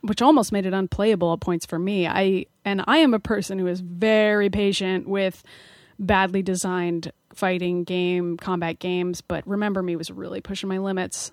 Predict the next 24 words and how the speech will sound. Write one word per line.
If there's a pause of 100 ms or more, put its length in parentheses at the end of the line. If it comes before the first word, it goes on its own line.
But
anyway, (440)
I
still
recommend
the
game
'cause
I,
I
enjoyed
enough
of
it
that
I (380)
tell
people
that
they
should
play
it,
but,